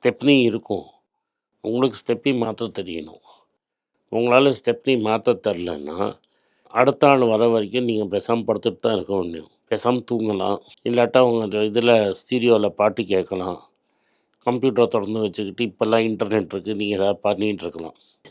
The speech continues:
ஆனா, அங்கேருந்து ஓட முடியாது. கார் பக்கத்துல இருந்து தான் ஆகணும்.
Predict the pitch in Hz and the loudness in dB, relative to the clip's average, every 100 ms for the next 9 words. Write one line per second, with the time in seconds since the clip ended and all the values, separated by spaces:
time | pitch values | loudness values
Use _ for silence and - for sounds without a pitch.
0 | _ - 120 131 123 110 117 104 101 107 | _ -6 0 2 2 0 -2 0 0 2
1 | 101 82 82 76 _ _ _ _ _ _ | 0 -4 -10 -14 _ _ _ _ _ _
2 | _ _ _ _ _ _ - 117 123 113 | _ _ _ _ _ _ 2 4 4 2
3 | 104 95 117 107 110 107 110 98 92 101 | -2 0 0 0 -2 0 0 0 -2 -4